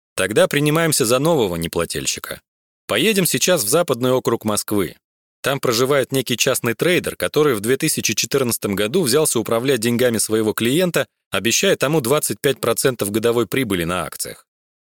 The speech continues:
Большую часть денег в прошлом году он клиенту вернул,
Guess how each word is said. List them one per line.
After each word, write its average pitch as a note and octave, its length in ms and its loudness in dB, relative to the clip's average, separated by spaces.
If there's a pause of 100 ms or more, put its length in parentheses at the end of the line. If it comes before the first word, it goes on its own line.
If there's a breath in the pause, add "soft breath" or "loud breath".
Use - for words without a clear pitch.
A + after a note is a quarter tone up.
(220)
Большую D#3 380 2
часть C#3 260 2
денег C#3+ 240 2
в - 60 -20
прошлом B2+ 340 0
году B2 220 4
он A#2+ 100 0
клиенту B2 360 0
вернул, B2+ 440 0